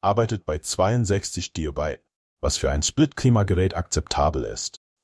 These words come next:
aber sicher nicht das leiseste auf dem Markt. Dafür überzeugt es mit seiner kompakten Bauweise und der energieeffizienten Kühlung. Ein kleines Manko ist die Länge des Schlauchs zwischen Innen- und Außeneinheit,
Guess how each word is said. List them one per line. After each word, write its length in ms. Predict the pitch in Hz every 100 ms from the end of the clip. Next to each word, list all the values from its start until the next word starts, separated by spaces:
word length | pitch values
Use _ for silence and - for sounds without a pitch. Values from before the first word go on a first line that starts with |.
| -
aber 180 | 82
sicher 300 | 80 117 160
nicht 180 | 139 120
das 160 | 110 -
leiseste 500 | 82 87 90 - 82
auf 120 | 80
dem 160 | 73 69
Markt. 460 | 67 53 _ - - _ _ _ _ -
Dafür 340 | 101 127 190
überzeugt 580 | 117 95 - 95 113 -
es 160 | 107 -
mit 140 | 92
seiner 180 | 78 73
kompakten 540 | - 76 76 - 90
Bauweise 760 | 90 98 104 101 101 101 107 -
und 180 | 110 104
der 120 | 92
energieeffizienten 1040 | 82 80 78 110 113 110 95 - 82 76 76
Kühlung. 500 | - 78 57 55 58 _ _ _ _
Ein 120 | 123
kleines 340 | 120 117 123 -
Manko 380 | 110 139 170 175
ist 180 | -
die 60 | 87
Länge 280 | 80 95 123
des 140 | 120
Schlauchs 460 | - 95 85 92 -
zwischen 340 | - - 85 -
Innen- 280 | 98 104
und 220 | 92 82 65
Außeneinheit, 760 | 90 - - 67 69 53 55